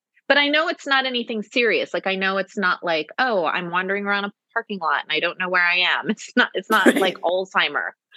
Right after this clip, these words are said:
Speaker 1: Alzheimer's. It's something else. It's like this, it's a fog. It's really just foggy.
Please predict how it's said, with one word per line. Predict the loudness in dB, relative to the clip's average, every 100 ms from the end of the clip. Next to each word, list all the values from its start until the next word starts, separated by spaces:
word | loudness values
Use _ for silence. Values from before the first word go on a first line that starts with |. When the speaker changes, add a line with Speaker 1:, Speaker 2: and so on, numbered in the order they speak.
| -20 -2
Speaker 1:
Alzheimer's. | -2 0 -2 0 -2 0
It's | -2 -2 -4
something | -2 -2 -2 -2 -2 -4 -4 -6 -12 _ _ _ _ _ _ _ 0
else. | 4 2 0 -4
It's | -4 0
like | 0 0 0
this, | -2 -2 -18 -20 -8
it's | -4 -4
a | -6 -2
fog. | 0 2 2 0 -2
It's | -4 -8 -10
really | 0 2 4 2
just | 0 -6 -8 -18 _ -4
foggy. | -4 -4 -6 -6 -10